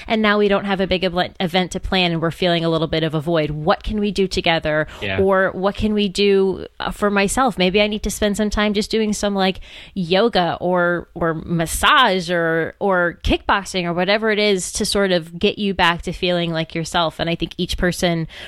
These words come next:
Speaker 1: really reacts differently, and each person knows their what they need in order to feel back to feeling like themselves.
Speaker 2: Yeah, I think,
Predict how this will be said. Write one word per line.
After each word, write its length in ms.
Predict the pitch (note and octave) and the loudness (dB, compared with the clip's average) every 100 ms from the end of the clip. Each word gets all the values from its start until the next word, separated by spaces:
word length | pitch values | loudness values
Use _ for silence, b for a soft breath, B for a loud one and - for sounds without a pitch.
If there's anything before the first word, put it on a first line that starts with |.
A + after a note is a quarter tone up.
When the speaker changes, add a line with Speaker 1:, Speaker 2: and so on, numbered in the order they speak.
| B | B
Speaker 1:
really 280 | F3 E3+ E3+ | 0 2 2
reacts 420 | D#3+ D#3 - - | 2 0 -2 -8
differently, 560 | - F3 A3+ A3 B3+ C#4 - | -8 -6 -4 -2 -2 -2 -2
and 260 | F3 F3 | -2 0
each 220 | F#3 F#3 - | -4 -4 -2
person 560 | F3+ E3+ F3+ E3+ E3 - | -2 -2 -2 -2 -4 -6
knows 600 | F3 F3 F3 F3+ E3+ D#3+ | -2 0 2 2 -2 -4
their 160 | - D#3+ D#3+ D#3 D#3 B B - | -2 0 0 0 -4 B B -2
what 280 | F#3 - | -2 0
they 220 | - E3+ F3 | 0 0 0
need 220 | E3+ E3 | 0 0
in 120 | D#3+ | 0
order 180 | D#3 D3+ | 0 0
to 120 | - | -2
feel 240 | - E3 D#3 | -2 0 2
back 240 | D3+ D3+ | 0 -2
to 80 | - | -8
feeling 380 | - E3 D3+ C#3+ | -4 -2 0 -2
like 200 | C#3+ - | -6 -6
themselves. 680 | D3 - - - - - B B B | -8 -6 -6 -6 -8 -12 B B B
Speaker 2:
Yeah, 160 | D3+ D3 | 0 2
I 60 | B2 | 2
think, 260 | E3+ D#3 | 0 -2